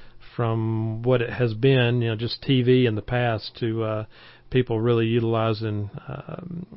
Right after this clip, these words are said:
you know, video on demand and some of these streaming services to, uh, uh, take in a lot of, more of their, um, uh, video and, uh, T V watching. So, uh, just kinda interesting, uh,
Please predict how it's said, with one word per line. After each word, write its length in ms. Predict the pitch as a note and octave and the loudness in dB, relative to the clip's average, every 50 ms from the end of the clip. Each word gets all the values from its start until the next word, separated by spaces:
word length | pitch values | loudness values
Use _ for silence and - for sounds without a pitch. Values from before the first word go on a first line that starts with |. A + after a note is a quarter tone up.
| - - | -18 -14
you 100 | - C#3 | -12 -8
know, 120 | B2 A2+ G#2+ | -6 -6 -2
video 380 | A2 B2 A#2+ A#2+ A#2+ A#2 A#2 A2+ | 0 0 2 2 2 2 2 0
on 140 | A#2 A#2 | 0 0
demand 560 | A2 A2 A2 A2 A2 A2 A2 A2 A2+ A2 G#2+ G#2 | -2 -2 -2 -2 -2 -2 -2 -2 -2 -2 -4 -4
and 240 | G2+ G2 G2+ G2 - - - - - - | -4 -6 -6 -8 -10 -16 -20 -20 -20 -20
some 280 | - - - A#2+ A#2 A2+ | -8 -4 0 0 0 0
of 60 | G#2+ | 0
these 160 | A2 G#2+ - | 0 -2 -4
streaming 580 | - - - A#2+ A#2 A#2 A2+ A2 G#2+ G#2 G2+ F#2+ | -4 -4 -2 -2 0 0 0 -2 -2 -4 -6 -6
services 760 | - - - A#2 A2+ G#2+ G#2+ G#2 - - A2+ G#2 G2+ G2 - - | -6 -2 0 2 2 2 0 -4 -4 -6 -6 -6 -6 -6 -10 -8
to, 240 | - A2+ G#2+ G#2 G#2 | -6 -6 -4 -4 -4
uh, 200 | G#2 G2+ G2+ G2+ - - - - - - - _ - - | -4 -4 -6 -8 -10 -14 -20 -20 -20 -20 -20 _ -14 -12
uh, 480 | A#2 A2 G#2 G2+ G2+ G2+ G2 G2 G2 G2 A#2 - _ _ _ _ | -10 -10 -10 -10 -10 -10 -10 -10 -10 -12 -14 -18 _ _ _ _
take 260 | - B2 A#2 - - | -2 -2 -2 0 -2
in 140 | A#2+ A2 A2 | -2 -2 0
a 60 | G#2 | 0
lot 240 | G#2+ A2 G#2+ A2 G#2+ | 0 0 0 0 0
of, 120 | G#2+ - - - | -2 -6 -8 -6
more 280 | - B2 A#2 A2+ A2+ G#2+ | -4 -2 0 2 0 0
of 100 | G#2+ A2 | -2 -4
their, 300 | A2+ G#2+ G2+ G2+ F#2+ - - - - - - D3 | -6 -6 -6 -6 -8 -8 -14 -20 -20 -18 -14 -12
um, 320 | B2 A#2+ A#2 A2+ A2+ A2 - - _ - - - - _ _ - - | -12 -10 -10 -10 -12 -12 -14 -18 _ -20 -20 -20 -20 _ _ -14 -12
uh, 160 | A2+ G#2+ G#2 | -10 -10 -8
video 640 | G2+ A2+ A#2 A#2 A2+ A2+ A2 G#2+ G#2+ G#2+ G#2+ G2 - - - | -4 -2 0 0 2 2 0 0 0 -2 -4 -4 -8 -12 -14
and, 360 | C#3+ B2+ A2 A2 G#2+ G#2 G#2 | -12 -10 -10 -10 -10 -10 -10
uh, 300 | G#2+ A2+ A2+ A2+ A2+ A2+ A#2 - - - - | -10 -10 -10 -10 -10 -12 -14 -16 -20 -20 -12
T 200 | - - B2+ A#2 | -6 -4 -4 -2
V 200 | A2 A#2 A2+ A2 | -2 -2 -2 -2
watching. 520 | G#2 G#2+ G#2+ A2 - - - G#2 G2+ G#2+ G#2 | -2 -2 -4 -4 -4 -6 -10 -10 -10 -10 -10
So, 300 | - - A#2+ A2+ G#2+ G2+ - - - - - - - - - - | -6 -4 -2 -2 -2 -4 -8 -14 -20 -20 -20 -20 -18 -14 -10 -8
uh, 160 | F#3+ F#3 G3 | -6 -4 -2
just 200 | A#3+ A#3 - - | -2 -4 -2 2
kinda 180 | - G3 E3+ D#3+ | 4 4 6 6
interesting, 640 | D#3+ D#3+ - D3 B2 - - D#3 C#3+ C3+ C3+ B2 A2+ - | 4 4 2 -2 -4 -2 0 0 2 2 0 -2 -4 -6
uh, 340 | D3 C#3 C3+ C3 C3 B2+ B2+ | -8 -6 -4 -4 -4 -4 -4